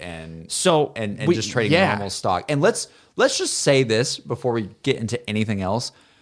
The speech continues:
Speaker 1: I just want to apologize for shouting out Robinhood, uh, the
Speaker 2: <laughs>
Speaker 1: past
Speaker 2: You just wanna
Speaker 1: couple
Speaker 2: get
Speaker 1: of
Speaker 2: roasted.
Speaker 1: <laughs> for the past, no, someone tweeted at me and they're like, 'cause I made a tweet and I, <laughs> I, I had this, like, Fallout New Vegas image. It's, like, the intro of Fallout New Vegas where,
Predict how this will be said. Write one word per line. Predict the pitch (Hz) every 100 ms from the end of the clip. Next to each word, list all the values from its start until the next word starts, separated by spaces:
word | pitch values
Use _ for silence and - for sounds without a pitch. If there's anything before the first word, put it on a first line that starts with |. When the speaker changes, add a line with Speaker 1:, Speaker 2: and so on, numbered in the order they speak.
| _ _ _ _
Speaker 1:
I | - 359
just | 311
want | 160
to | 113
apologize | 80 - - 110 104 85 90 82 82
for | -
shouting | 92 - 104 107
out | 101 98
Robinhood, | 101 95 101 113 123 131 143 139 - _ _ _
uh, | 117 107 104 107 - - 131
the | 123
Speaker 2:
<laughs> |
Speaker 1:
past | - 131 131
Speaker 2:
You | -
just |
wanna | 196 247
Speaker 1:
couple | 143
Speaker 2:
get | 135
Speaker 1:
of | 180
Speaker 2:
roasted. | 185 208 208 175 160 - -
Speaker 1:
<laughs> | - -
for | 220
the | 190
past, | 233 254 226
no, | 214 233
someone | - 269
tweeted | 214 226 262
at |
me | 196
and | 143
they're | 127
like, | 123 107 - _
'cause | 139
I | 170
made | 190 202
a | 147
tweet | 131 139 185 147 - _ 131
and | 131 123 -
I, | 127 135 123 - - -
<laughs> | - - -
I, | 143 143
I | -
had | 156 170
this, | 143
like, | 107
Fallout | - - 135 135 123
New | 113
Vegas | 104 107 120 123
image. | 120 117
It's, | 110
like, | 139
the | 135 -
intro | 101 - 113
of | -
Fallout | 101 101
New | 95
Vegas | 92 98
where, | -